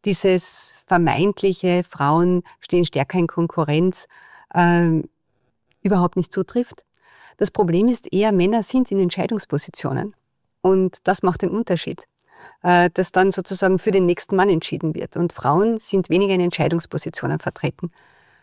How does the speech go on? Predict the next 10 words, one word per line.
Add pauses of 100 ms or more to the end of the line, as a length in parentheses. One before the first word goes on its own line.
(520)
Und (680)
rein
mathematisch
ergeben
sich
dann
mehr
Entscheidungen
für
Männer.